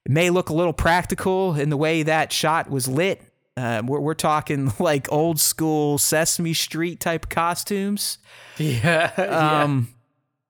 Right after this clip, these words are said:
Speaker 1: but Nick, I, I, I wanna throw it out there. Uh, we now know for a fact, and I wish I could pull up the damn video without worrying about it blowing up, but there's been scenes in the trailers of Mando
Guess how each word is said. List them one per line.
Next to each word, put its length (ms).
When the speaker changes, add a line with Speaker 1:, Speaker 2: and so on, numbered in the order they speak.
Speaker 1:
but 140
Nick, 180
I, 300
I, 80
I 60
wanna 160
throw 260
it 60
out 220
there. 600
Uh, 40
we 160
now 320
know 320
for 160
a 60
fact, 760
and 120
I 60
wish 180
I 40
could 280
pull 260
up 160
the 60
damn 260
video 300
without 260
worrying 260
about 240
it 80
blowing 380
up, 300
but 260
there's 220
been 160
scenes 500
in 160
the 80
trailers 680
of 220
Mando 880